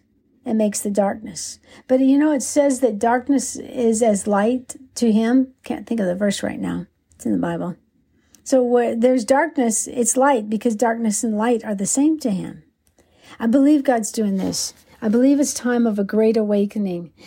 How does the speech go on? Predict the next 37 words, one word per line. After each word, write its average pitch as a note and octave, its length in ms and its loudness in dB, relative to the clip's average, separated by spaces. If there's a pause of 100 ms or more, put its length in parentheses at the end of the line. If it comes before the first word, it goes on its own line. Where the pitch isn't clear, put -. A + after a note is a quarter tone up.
And A#3+ 120 0
I A#3 80 4
just B3+ 280 2
don't B3+ 180 2
mean A#3 160 2
that G#3+ 160 2
spiritually. G3+ 640 0
I'll F3 100 -2
let G#3+ 300 0
you A3+ 220 0 (260)
see B3 300 2
that G#3 260 2
for - 80 -2
yourself, G3 540 0
of G3 100 0
the F#3+ 140 2
awakening F#3+ 720 0
in F#3+ 140 -2
the F#3 100 -2
natural. F#3 680 -6 (420)
But B3+ 100 2
I B3 120 4
do B3+ 200 4
believe C4+ 380 2
in A#3 80 0
the G#3+ 160 0
awakening G#3 680 -2
of F#3 120 -8
hearts G#3+ 580 -8
rising B3+ 480 2
up G3 180 -4
like G3 200 -6
never A3 260 0
before B3+ 420 0
with A#3+ 300 0
their C#4 160 4
voice A3+ 460 0